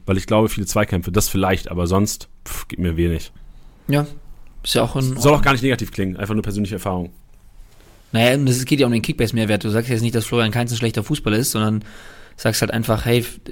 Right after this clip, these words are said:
Speaker 2: für meine Kickbase-Investition ist mir das zu viel Geld, ähm, und ich gehe da lieber auf andere Spieler. Das ist ja fair, das ist ja in Ordnung.
Speaker 1: Ist Kainz für dich, einfach mal zwischengegrätscht, ist Kainz für dich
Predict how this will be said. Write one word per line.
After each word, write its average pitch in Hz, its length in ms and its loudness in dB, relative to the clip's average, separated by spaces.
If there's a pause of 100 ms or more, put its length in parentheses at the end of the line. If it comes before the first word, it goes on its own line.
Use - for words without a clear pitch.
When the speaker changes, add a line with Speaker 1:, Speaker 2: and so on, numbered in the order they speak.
(140)
Speaker 2:
für - 340 -8
meine 117 340 2
Kickbase-Investition 123 1120 0
ist 131 140 -4
mir 120 80 0
das 113 160 0
zu - 140 -2
viel 123 180 -2
Geld, 120 400 2 (680)
ähm, 110 720 2
und 113 180 -2
ich 110 120 -6
gehe 123 100 2
da 117 80 2
lieber 117 220 2
auf - 100 -4
andere 120 240 0
Spieler. 107 260 0
Das 107 120 0
ist 107 100 -2
ja 101 120 -2
fair, 110 320 -4 (100)
das - 160 -8
ist - 140 -4
ja 95 100 -4
in 82 100 -6
Ordnung. 98 280 -4 (960)
Speaker 1:
Ist - 220 6
Kainz 170 320 2
für 127 100 -2
dich, 135 460 0
einfach 107 220 0
mal 101 160 0
zwischengegrätscht, 95 760 0
ist - 200 4
Kainz 170 280 0
für 131 120 -4
dich 160 340 -2